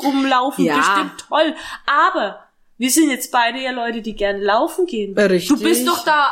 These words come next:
Speaker 1: an einem Tag fünfzig Mal von A nach B und Retour und umrundet und im Zickzack.
Speaker 2: Ja, vor allem, wenn's nicht tauchen gehst, ist geil, oder?
Speaker 1: Ach, magst du auch nicht?
Speaker 2: Nee, kann ich nicht. Ich kann nur schnorcheln. Unter Wasser tauchen krieg ich einen Anfall.
Speaker 1: Ah ja, stimmt, das hat wahrscheinlich mit Platz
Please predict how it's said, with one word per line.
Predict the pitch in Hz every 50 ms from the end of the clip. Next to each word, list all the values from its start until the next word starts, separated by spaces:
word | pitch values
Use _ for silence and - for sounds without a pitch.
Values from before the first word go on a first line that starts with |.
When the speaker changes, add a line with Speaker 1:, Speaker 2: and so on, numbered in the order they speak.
| - -
Speaker 1:
an | 269 311 - - 254
einem | 254 302 349 339 330
Tag | - - 294 302 302 302
fünfzig | - - - 320 254 240 240 - - - 311 311 302
Mal | 285 285 302 320 320
von | - - 320 302 294 - -
A | - 247 247 247
nach | 254 269 294 - -
B | 302 330 349 320
und | - 254 277 262 262
Retour | 262 254 247 - - 269 294 403 453 415 - -
und | 294 294
umrundet | - 262 254 247 226 233 262 277 320 403 427 453 440 -
und | 277 269
im | 240 233 240
Zickzack. | - - 285 294 302 - - 403 381
Speaker 2:
Ja, | 381 208
vor | 208 233
allem, | 214 220 220
wenn's | 214 214 214 -
nicht | 226 208 214
tauchen | 226 214 208 233 233 277 269 240
gehst, | 247 233 233 -
ist | 226 226 214 -
geil, | 208 196 185 190 196 185
oder? | 185 185 214 247 - - 311 392 508 587 605 605 605 605 587 587 587 587 587 _ _ - - - - - _ -
Speaker 1:
Ach, | - 285 -
magst | 294 285 269 277 - - -
du |
auch | - -
nicht? | 233 220 208
Speaker 2:
Nee, | 220 220 285 370 370 359 311 - - - _ _ _ - -
kann | - - 170 180
ich | 196 196
nicht. | 185 165 156 156 - - -
Ich | 175 -
kann | - 214 220
nur | 233 233 240
schnorcheln. | 233 - 185 175 170 175 185 185 185 175
Unter | 185 196 196 185 170
Wasser | 180 190 208 214 214
tauchen | - - 185 190 196 214 202
krieg | 180 175 170 165
ich | 160
einen | 151
Anfall. | - - 185 214 - - 202 175 156 156 156 - _ _ _ _ _ _ _ _ _ _ _ _ _ _ _ _ _ _ -
Speaker 1:
Ah | 226
ja, | 262 269
stimmt, | 254 - - 277 277
das | 247 - 254
hat | 247 220 220
wahrscheinlich | 240 247 - 269 262 254
mit | 254 240 247 -
Platz | - 262 262 262 - -